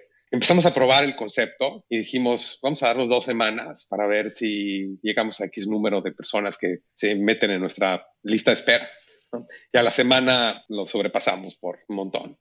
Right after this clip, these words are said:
¿no? Y, "Oye, vamos a ver si nos pagan por el servicio", y poníamos un precio por el servicio. "Vamos a, vamos a decir, diez por ciento de las personas nos pagan por el servicio en las próximas dos semanas", y seguimos, si no le paramos. Y a la semana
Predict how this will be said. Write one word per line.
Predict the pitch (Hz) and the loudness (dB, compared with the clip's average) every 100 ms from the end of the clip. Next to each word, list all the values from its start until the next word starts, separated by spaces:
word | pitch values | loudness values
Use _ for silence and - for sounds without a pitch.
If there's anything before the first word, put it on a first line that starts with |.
| _ | _
¿no? | 123 98 - - - - _ | -8 -8 -16 -20 -20 -20 _
Y, | - | 2
"Oye, | 127 131 | 4 6
vamos | 147 170 | 4 4
a | |
ver | 147 | 2
si | 139 151 | 4 2
nos | 127 - | 2 -2
pagan | - - 131 131 127 123 110 | -4 2 4 4 2 0 -4
por | 107 | -2
el | 98 | -2
servicio", | - 101 104 - 120 | -4 -4 -4 -4 -8
y | 117 | -8
poníamos | 110 110 107 - | -6 -4 -4 -8
un | |
precio | 104 101 98 | -6 -6 -8
por | - 95 | -6 -6
el | 92 87 | -6 -10
servicio. | - 98 101 | -12 -10 -4
"Vamos | 104 120 | -2 -2
a, | 98 - | -6 -6
vamos | 110 | -4
a | 107 | -4
decir, | - 110 101 | -4 -4 -4
diez | - 135 | 2 2
por | - | 2
ciento | 135 131 | -4 -2
de | 123 | -2
las | 101 | -4
personas | 120 107 | -4 -4
nos | 104 | -2
pagan | - 101 101 101 - _ | 2 2 2 -2 -6 _
por | - 92 | -6 -6
el | |
servicio | 104 95 98 - 98 | -4 -2 -2 0 0
en | 90 90 87 | 0 -2 -4
las | 85 | -6
próximas | - 107 107 95 | -4 -4 -2 0
dos | 107 - | 2 2
semanas", | 101 98 107 113 - | 2 2 2 0 -4
y | 92 | -10
seguimos, | - 101 98 - | -4 -2 -2 0
si | |
no | 104 | 0
le | 104 | 0
paramos. | - 120 - - | 0 -4 -6 -2
Y | |
a | 107 | 0
la | |
semana | - 110 113 113 107 | 2 2 2 2 0